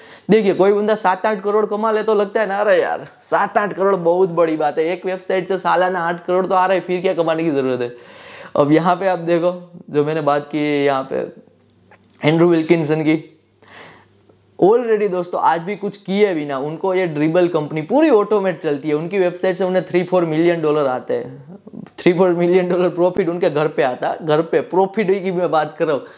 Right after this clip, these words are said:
कितने हो गए इंडियन करेंसी में बीस तीस करोड़ रुपए वैसे आते हैं। आज तो नेटवर्थ सिक्स हंड्रेड मिलियन डॉलर की है,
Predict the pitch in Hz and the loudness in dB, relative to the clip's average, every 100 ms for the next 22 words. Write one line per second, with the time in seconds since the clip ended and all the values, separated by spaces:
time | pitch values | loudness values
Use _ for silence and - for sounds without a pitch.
0 | - - - 185 185 202 175 156 151 160 | -20 -20 -2 -2 2 2 4 2 0 0
1 | 175 175 165 170 170 170 165 147 160 156 | 0 0 -2 -2 -4 -4 -4 0 -2 0
2 | 160 156 160 156 151 156 143 143 135 123 | -2 0 2 0 0 2 2 2 0 -2
3 | - 120 - 127 139 180 165 165 180 175 | -4 -6 0 -2 2 0 0 0 -2 -4
4 | - 170 175 170 180 170 151 156 226 208 | 0 0 0 0 2 0 2 4 2 2
5 | 165 156 143 147 | 0 0 -2 -6